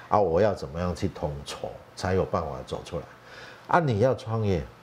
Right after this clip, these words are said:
你现在准备好了什么？只有你一个人吗？你一个人怎么创业呢？啊，我就听听他的理念。啊，后来我总结，我跟他建议，如果你以设计这个行业来讲，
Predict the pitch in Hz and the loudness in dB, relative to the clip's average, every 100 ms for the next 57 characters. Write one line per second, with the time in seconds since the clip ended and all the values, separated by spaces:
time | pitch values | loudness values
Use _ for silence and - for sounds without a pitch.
0 | - - 98 92 - 131 120 104 - 71 | -10 -2 2 2 4 6 6 4 0 -4
1 | 78 107 78 76 76 - 55 - - - | 4 4 4 -2 -2 -4 -10 -14 -20 -20
2 | - - 147 165 107 110 135 113 90 80 | -16 4 6 6 4 2 4 4 2 -2
3 | 92 90 - - - - - 104 117 170 | -6 -8 -12 -20 -20 -20 -6 0 2 4
4 | 151 127 101 104 92 98 98 127 107 110 | 6 6 4 2 0 2 2 2 2 2
5 | 95 87 82 - - - - - - 123 | 0 -2 -10 -16 -20 -20 -20 -6 4 4
6 | 92 117 113 - 131 127 107 117 117 110 | 6 4 2 2 0 2 2 2 2 0
7 | 110 110 110 107 - 87 85 85 80 71 | 2 2 0 0 2 4 4 4 0 -2
8 | 69 73 90 73 - - - - - - | -4 0 2 2 -2 -18 -20 -20 -18 -10
9 | - 131 139 160 117 92 87 87 - 85 | 0 2 4 4 4 2 2 0 2 0
10 | 85 80 87 71 80 82 - - - 87 | 0 -2 0 0 -2 -6 -20 -10 0 4
11 | 131 127 120 - 110 101 101 69 - - | 4 4 2 2 0 2 0 -2 -10 -6
12 | - 151 147 104 92 117 95 76 - 120 | 4 6 6 4 0 0 0 2 4 6
13 | 123 117 117 98 82 90 101 87 80 90 | 4 2 4 2 0 0 2 2 2 0
14 | 80 62 | 0 -2